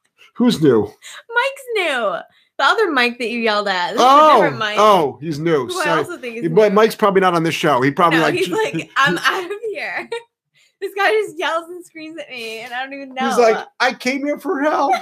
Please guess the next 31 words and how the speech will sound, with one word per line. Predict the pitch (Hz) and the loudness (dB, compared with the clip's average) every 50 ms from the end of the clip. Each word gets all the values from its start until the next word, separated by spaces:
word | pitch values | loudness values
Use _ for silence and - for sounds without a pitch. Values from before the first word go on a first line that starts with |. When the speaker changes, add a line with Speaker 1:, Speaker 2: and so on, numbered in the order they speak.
| - 640 659 - 587 587 _ | -2 -4 -4 -4 -10 -12 _
Speaker 2:
<laughs> | 554 587 _ - 480 _ - | -18 -20 _ -20 -20 _ -16
I | 339 - _ | -16 -16 _
know. | 240 233 220 220 - _ _ _ _ _ _ - - - _ - 107 117 | -18 -18 -18 -18 -20 _ _ _ _ _ _ -20 -20 -20 _ -18 -12 -10
Poor | - 403 349 269 | -10 -10 -10 -12
guy. | 240 - - - - - 202 208 208 214 233 247 - - | -14 -14 -14 -10 -10 -8 -8 -8 -10 -10 -12 -12 -4 0
Speaker 1:
This | 285 330 285 | 0 2 2
is | 339 330 285 | 2 2 4
the | 277 220 | 2 4
thing, | - 220 220 233 220 | 4 4 4 4 4
though, | 196 170 147 143 | 4 4 4 2
too. | 139 - 190 180 160 147 143 | 2 2 4 6 6 6 6
It's | 139 135 135 131 - 151 | 6 4 2 2 2 0
like | 143 143 139 - - _ _ _ _ _ _ _ _ _ _ _ | 0 0 0 -4 -10 _ _ _ _ _ _ _ _ _ _ _
Speaker 2:
He'll | 370 403 | -10 -8
be | 359 349 269 | -8 -8 -8
back | 226 185 190 196 202 | -8 -10 -10 -12 -16
next | 190 180 185 _ _ | -20 -20 -20 _ _
week. | 190 185 202 | -12 -6 -2
Speaker 1:
No, | 262 269 | 0 0
but | 208 254 247 | 0 0 -2
it's | 220 - - | -2 -2 0
like, | 214 240 214 196 185 | 2 2 2 2 0
but | 269 | 0
if | 277 208 | 0 0
he's | 233 220 185 | 0 0 2
not, | 196 202 175 151 131 - 151 | 2 4 4 4 2 -2 -4
people | 170 - 220 254 | -4 -2 0 0
have | 240 165 | 0 0
to | 175 | 2
be | 180 | 2
like, | 180 165 - - | 2 2 0 -2